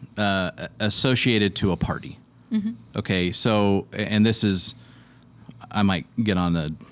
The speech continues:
Speaker 1: Jacob Fair soapbox here a little bit, but, <laughs> um, so I'm a firm believer that, that the Second Amendment is for all and everybody, and therefore we have the opportunity to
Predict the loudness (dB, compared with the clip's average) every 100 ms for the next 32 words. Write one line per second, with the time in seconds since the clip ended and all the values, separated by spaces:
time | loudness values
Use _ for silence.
0 | -20 -18 -8 -6 -6 -8 -8 -6 -6 -8
1 | -12 -12 -12 -12 -12 -12 -10 -4 2 2
2 | 2 0 2 2 4 2 0 -6 -14 -8
3 | -2 2 2 4 4 4 4 4 4 4
4 | 2 0 -4 -12 -4 0 2 0 -4 -2
5 | 2 2 4 4 6 4 2 0 0 -2
6 | -8 -4 -2 -2 -6 -10 -12 -16 -20 -20
7 | -20 -8 -2 2 4 4 0 -10 -8 0
8 | 2 2 2 2 4 2 2 4 4 4
9 | 0 -6 -20 -20 -4 0 2 4 2 2
10 | 0 2 4 4 2 0 2 2 4 0
11 | -2